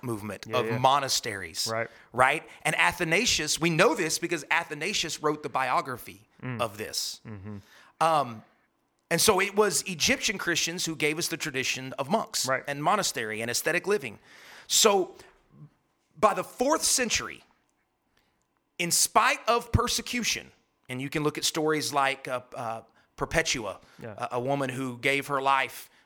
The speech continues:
Speaker 1: um, African woman who gave her life for the cause of Christ.
Speaker 2: Yeah. Persecuted by Rome.
Speaker 1: Yes, and, and in spite of that,
Speaker 2: Right.
Speaker 1: Christianity became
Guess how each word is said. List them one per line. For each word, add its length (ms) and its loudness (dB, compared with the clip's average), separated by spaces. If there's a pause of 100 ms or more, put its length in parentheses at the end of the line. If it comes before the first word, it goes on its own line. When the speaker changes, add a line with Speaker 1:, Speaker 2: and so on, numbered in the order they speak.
Speaker 1:
um, 460 -6 (440)
African 340 -4
woman 220 -8
who 100 -10
gave 300 -6
her 120 -8
life 520 -6 (260)
for 140 -10
the 80 -6
cause 280 0
of 80 -10
Christ. 600 -6
Speaker 2:
Yeah. 140 -20
Persecuted 580 -2
by 180 0
Rome. 400 -4 (220)
Speaker 1:
Yes, 420 0
and, 180 2 (160)
and 120 2
in 120 -2
spite 720 2
of 240 -4
that, 400 -2
Speaker 2:
Right. 160 -2 (920)
Speaker 1:
Christianity 720 -2
became 400 -8